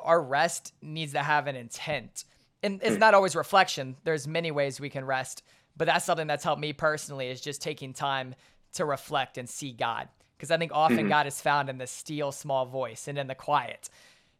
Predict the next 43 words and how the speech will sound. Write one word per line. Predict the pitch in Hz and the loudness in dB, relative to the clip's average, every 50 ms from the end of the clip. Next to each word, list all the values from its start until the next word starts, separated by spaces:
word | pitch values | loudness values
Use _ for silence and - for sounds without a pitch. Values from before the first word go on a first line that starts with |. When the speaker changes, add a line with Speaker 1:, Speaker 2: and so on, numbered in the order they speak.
| _ - | _ -6
Speaker 1:
and | 156 156 165 160 160 | -4 -4 -2 2 4
not | 165 170 175 165 151 - - - | 6 8 8 8 6 4 -2 -2
in | 180 170 170 160 160 - - 170 | -4 -4 -4 -6 -14 -18 -8 -4
the, | 165 170 | -4 -4
the | 151 196 175 175 | -4 -4 -6 -6
cacophony | - - 175 - 175 180 185 165 - - 170 156 151 | -4 -6 -4 0 4 4 4 4 2 0 -2 0 0
of | 151 147 151 | 0 0 0
noises | 151 156 156 151 151 131 127 139 131 131 117 - | 2 2 4 2 2 0 -4 -6 -6 -6 -8 -8
in, | 139 135 131 | -8 -6 -4
in | 135 139 143 | -4 -2 0
everyday | 143 139 143 143 135 135 131 | 0 0 -2 -2 -2 0 0
life. | 131 131 131 131 127 - - - - - _ _ - - - - - _ _ _ _ _ _ _ - | 0 2 2 2 2 0 -2 -4 -10 -14 _ _ -18 -16 -16 -16 -18 _ _ _ _ _ _ _ 0
Speaker 2:
Yeah. | 117 104 | 0 0
Mm-hmm. | 98 98 95 - _ _ _ _ _ _ _ _ - - 127 | 0 -2 -6 -8 _ _ _ _ _ _ _ _ 0 2 2
Hmm. | 113 - - _ - - _ _ _ _ - - - - - - - - - | 2 2 -2 _ -20 -20 _ _ _ _ -20 -20 -16 -12 -10 -10 -8 4 8
Yeah, | 135 135 131 117 110 | 12 12 12 12 10
'cause | - - 131 123 110 - - _ _ - - | 8 4 2 2 0 0 -12 _ _ -8 0
kind | - 135 127 123 | 2 4 4 4
of | 107 - - - - _ _ _ _ _ _ _ _ _ _ - | 2 -6 -10 -16 -20 _ _ _ _ _ _ _ _ _ _ -2
like | - 127 110 | -2 2 6
that | - 120 117 - - | 6 6 6 6 4
point | 123 113 110 | 2 2 4
I | 117 | 2
was | 113 - | 2 2
talking | - 117 113 110 | 2 2 2 2
about | 110 107 110 110 - - - _ - | 2 2 2 2 0 -4 -8 _ 0
earlier, | 123 120 117 113 113 110 110 110 - - _ _ _ _ _ _ - | 2 4 4 4 4 4 2 0 -2 -8 _ _ _ _ _ _ -6
i-, | 131 - - | -6 -4 -4
i-, | 131 131 - _ _ _ _ _ - | -6 -8 -10 _ _ _ _ _ -4
if | 131 - - | -2 -2 0
you | 123 120 110 | -2 0 4
wanna | 113 127 127 123 127 | 4 4 4 4 4
be | 113 117 120 | 4 4 4
able | 117 117 113 113 | 4 4 4 2
to | 110 104 | 2 2
invest | 104 104 98 117 113 - - | 0 2 2 2 2 2 -2
in | 113 104 | -6 -6
people, | - 113 107 - - 110 110 - | -4 -6 -6 -4 -2 -2 -2 -2
even | 120 113 107 107 107 | -2 -2 -2 -2 -2
with | 110 107 - | -2 -2 -4
a | 107 | -4
busy | 95 117 113 98 107 104 | -2 -2 0 0 0 0
life, | 101 110 110 110 - - - | 4 4 4 4 4 0 -10